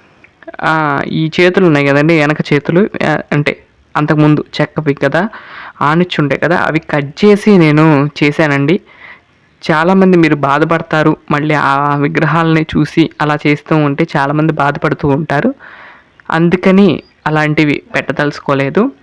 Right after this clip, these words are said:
అందుకని మేక్ ఓవర్ చేసేటప్పుడు మాత్రం వీడియో అయితే పెట్టలేదండి, అంటే వీడియో తీయలేదు. ఆ, మెయిన్ ముఖ్యంగా కారణం అదేనండి. ఎందుకంటే కాళ్ళు చేతులు అనేవి అవి కట్ చేసి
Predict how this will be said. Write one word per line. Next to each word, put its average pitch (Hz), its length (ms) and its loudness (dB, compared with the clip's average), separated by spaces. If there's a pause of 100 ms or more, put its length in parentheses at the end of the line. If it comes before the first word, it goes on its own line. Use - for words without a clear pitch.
(480)
అందుకని 156 460 2
మేక్ 165 300 4
ఓవర్ 160 280 0
చేసేటప్పుడు 139 440 -2
మాత్రం 139 400 0 (160)
వీడియో 160 420 0
అయితే 160 220 0
పెట్టలేదండి, 147 840 -2 (380)
అంటే - 340 -4
వీడియో 165 320 2
తీయలేదు. 151 640 2 (440)
ఆ, 151 520 -2 (140)
మెయిన్ 165 480 2
ముఖ్యంగా 170 600 0
కారణం 151 440 0
అదేనండి. 151 600 0 (580)
ఎందుకంటే 156 640 0 (240)
కాళ్ళు 156 460 0 (140)
చేతులు 147 260 0
అనేవి 151 460 0 (420)
అవి 175 180 0
కట్ 160 380 -2
చేసి 220 460 0